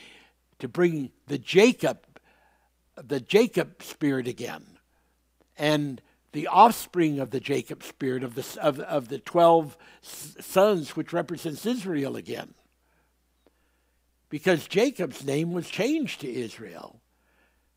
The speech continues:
and now that name is imbued in his sons, which represent manifold Israel.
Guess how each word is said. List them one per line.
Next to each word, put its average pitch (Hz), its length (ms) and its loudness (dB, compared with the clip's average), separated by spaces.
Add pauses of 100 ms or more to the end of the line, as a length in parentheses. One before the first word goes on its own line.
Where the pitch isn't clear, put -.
(160)
and 143 200 -2
now 220 460 2 (540)
that 202 280 4
name 180 300 2
is 160 200 0
imbued 175 520 2
in 185 120 0
his 190 200 0
sons, 254 760 -6 (1200)
which 160 200 -8
represent 180 800 2 (1120)
manifold 196 880 0
Israel. - 760 -14